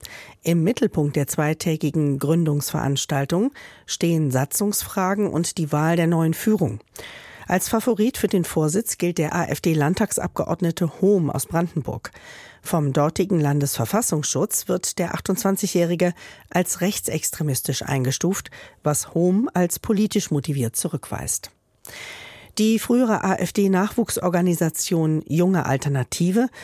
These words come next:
hatte sich im Frühjahr aufgelöst, nachdem sich die Partei von ihr getrennt hatte.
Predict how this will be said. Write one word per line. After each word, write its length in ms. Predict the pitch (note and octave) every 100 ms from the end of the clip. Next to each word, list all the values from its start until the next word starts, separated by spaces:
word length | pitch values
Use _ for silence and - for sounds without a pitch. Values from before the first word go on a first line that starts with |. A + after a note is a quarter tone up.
| - -
hatte 240 | G#3 G#3
sich 320 | F#3+ G3 -
im 140 | E3 E3
Frühjahr 600 | - F3 F3 D3+ C#3+ -
aufgelöst, 800 | E3 - G3+ G3+ A3 - - -
nachdem 360 | E3 - D3+
sich 240 | C#3+ D3 -
die 180 | D#3 D3
Partei 480 | F3+ F3 - C#3
von 200 | B2 C3
ihr 160 | A#2+ B2+
getrennt 440 | D3 - C3 G2+
hatte. 200 | - -